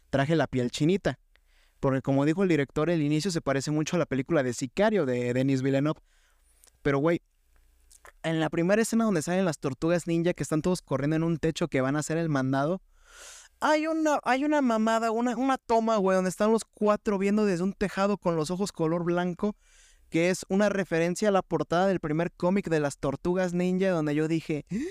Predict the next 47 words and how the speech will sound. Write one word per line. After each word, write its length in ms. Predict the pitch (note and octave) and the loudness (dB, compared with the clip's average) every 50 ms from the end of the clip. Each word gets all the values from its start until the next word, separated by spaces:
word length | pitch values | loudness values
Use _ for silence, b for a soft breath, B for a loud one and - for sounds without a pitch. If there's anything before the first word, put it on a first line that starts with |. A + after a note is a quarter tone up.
| G4+ G4+ G#4 G4+ F#4 D#4+ D#4+ B B B _ _ | -10 -12 -12 -14 -16 -18 -20 B B B _ _
"No, 460 | - B3 A#3+ B3 B3 B3+ C4 C4 C4 B3 | 0 2 4 6 6 6 6 4 4 2
güey, 340 | A3+ F#3 D#3+ D#3 D#3 D3+ - - | 0 0 0 0 0 0 0 0
casi 320 | - G#3 G#3+ - - A3 | 0 0 0 0 -4 -6
tas-, 300 | - - G#3 G#3 G3+ - _ _ - | -4 -4 -4 -4 -4 -6 _ _ -4
casi 460 | - E3 F3 E3 - - - - G3+ | -2 -2 -2 -2 -4 -8 -8 -4 -2
se 60 | G3+ | -2
me 140 | G3+ G#3 G3 | -2 -2 -2
puso 260 | - A3+ B3 A3+ B3+ | -2 -2 0 0 0
así 220 | A3+ - - - A#3+ | 0 -2 -2 -2 -2
hasta, 600 | A#3 A3 - - - G3 F#3 E3+ D#3+ D#3 C#3+ - b b b b b b b b b b b - _ _ - | -2 -2 -4 -2 0 0 0 0 0 -2 -4 -8 b b b b b b b b b b b -20 _ _ -4
pe-, 120 | F3+ E3 - | -4 -2 0
ah, 120 | E3+ E3 | 0 0
se 120 | D#3 F3+ | 0 -2
me 80 | F#3+ F#3+ | -2 -2
puso 180 | - A3 A#3+ B3+ | 0 2 0 0
chinita 500 | - - - G#3+ G3+ G#3 A3 - - A#3 | 0 0 0 2 2 2 2 2 2 2
la 140 | G#3+ F#3 | 2 0
piel 200 | - - A3 A3 | 0 0 0 2
de 80 | A#3 A3+ | 2 2
los 220 | A3+ G3+ F#3 F3 | 2 2 0 0
brazos, 400 | E3+ F#3 G3+ G#3+ G#3+ - B3+ A3+ | -2 0 0 0 0 -2 -2 -2
las 160 | G3 F#3 E3 - | 0 0 -2 -2
piernas, 400 | _ - G3 G3 G#3+ A3+ A3 F#3 | _ 0 0 2 2 0 0 -2
los 160 | E3 D#3 - | -2 -4 -4
cachetes, 580 | - D#3+ D3 - - F3+ - - G3+ - - - - | -2 -4 -2 -2 -4 -4 -2 -4 -4 -4 -4 -4 -2
todo, 220 | F#3 F#3 G3 G3+ | 0 0 0 0
güey", 180 | G3+ G#3 G#3 F#3+ | 0 0 0 0
andaba 300 | E3+ E3+ F#3+ G3 G3+ G3 | 0 0 0 0 0 0
yo 240 | G3+ G#3 B3 C4 _ b b b b b b b b b | 0 -2 -4 -6 _ b b b b b b b b b
emocionado, 1120 | - D#3 D#3 D#3 D#3+ D#3 D3+ D3+ D3+ - - - D#3+ D3+ C#3+ D3 D3+ D#3+ E3+ F3 E3 E3 D3+ | 0 2 4 4 4 2 2 0 0 -2 -2 0 2 2 2 2 0 0 -2 -2 -2 -2 0
güey. 280 | B2+ B2+ A2+ A2 - - _ b b b b b b b | 0 0 -2 -2 -4 -10 _ b b b b b b b
O 120 | b C#3+ B2+ | b -6 -2
sea, 160 | D3+ D3 C#3 | -2 -2 -2
esta 260 | - D#3+ - - G#3 | -2 -4 -4 -4 -2
película 400 | - F3 F3 E3 - G#3 G3+ G3+ | -2 0 -2 0 2 2 2 2
me 180 | F#3 F3+ E3+ - | 2 0 -2 -2
emocionó 500 | - D#3 D3+ D3 D3 C3+ - - D3 D3+ | 0 0 0 0 0 -2 -2 -2 -2 0
un 120 | D#3+ F3 E3+ | 0 -2 -2
chingo 360 | - - - E3+ F3 F#3 F#3 | -4 -4 -2 0 0 2 0
y 40 | F3+ | 0
también 240 | - D3 D3+ E3 D#3+ | 0 0 -2 0 0
tiene 200 | G3+ G#3+ A3+ A3 | 2 2 2 2
referencias 540 | F#3+ D#3+ - - D3 D#3 D#3+ F3 F#3+ E3+ | 2 -2 -2 -2 -2 0 0 0 0 -2
a 40 | E3+ | -2
otras 220 | F3 F3 F#3+ F3 - | -2 -4 -4 -6 -4
películas, 560 | - C3+ C3+ C#3 C#3 - E3 D#3+ E3 D#3+ D#3 | -4 -4 -2 -2 -2 -2 -2 -2 -2 -2 -2
güey. 200 | D#3+ F3 F3+ | -2 -2 -4